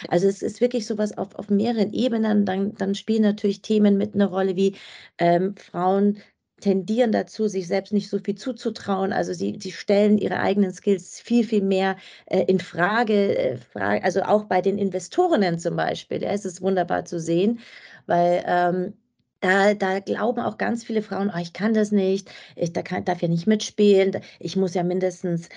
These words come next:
Vorständin von einem dax-Konzern gewesen sein oder ich muss über ein riesiges Vertriebssystem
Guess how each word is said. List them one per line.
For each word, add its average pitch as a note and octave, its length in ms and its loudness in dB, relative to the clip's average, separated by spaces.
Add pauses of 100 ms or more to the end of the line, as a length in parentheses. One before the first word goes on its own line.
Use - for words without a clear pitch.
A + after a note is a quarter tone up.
(140)
Vorständin F3+ 720 0
von G3 140 -4
einem G3 120 0
dax-Konzern F#3+ 760 -2
gewesen F3 400 -2
sein F3 420 -2 (180)
oder F3 220 2
ich F3 120 0
muss G3 200 0
über F#3 100 -4
ein F#3+ 160 -2
riesiges G#3 420 0
Vertriebssystem F#3+ 920 -2